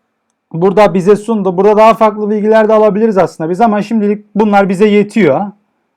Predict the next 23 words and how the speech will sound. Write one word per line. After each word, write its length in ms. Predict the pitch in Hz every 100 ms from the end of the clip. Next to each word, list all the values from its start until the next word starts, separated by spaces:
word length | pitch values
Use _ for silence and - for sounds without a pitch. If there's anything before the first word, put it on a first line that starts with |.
| _ _ _ _
Amaç 320 | 190 214 208
burada 200 | 208 202
Facebook 420 | 208 208 202 -
üzerinden 380 | 185 190 196 202
login 220 | 196 196
olma 240 | 190 156 135
işlemiydi. 540 | - 131 135 170 233 _ _ _
Bakın 320 | 208 208 214 - -
biz 100 | 202
hiçbir 240 | 208 _
şey 160 | - 240
yapmadan 460 | 254 214 202 240 -
arka 300 | 190 180 233
tarafta 420 | 220 214 208 214
kendisi, 640 | 214 220 220 208 - 254 285 _
e, 340 | 160 165 175
username'ine 680 | 220 196 220 214 214 226 240
kadar 340 | 202 190 247 277 _ _ _
default 360 | 190 202 226 220
olarak 360 | 196 202 233
verdi. 560 | 165 196 208 165 160 220 _ _ _ _ _ _ _ _ _ _ _ _ _ _ _ _ _ _ _
Social 520 | _ - 214 208 220 214 _ _ _ _ _ _ -
Application 760 | 190 208 208 220 208 220 220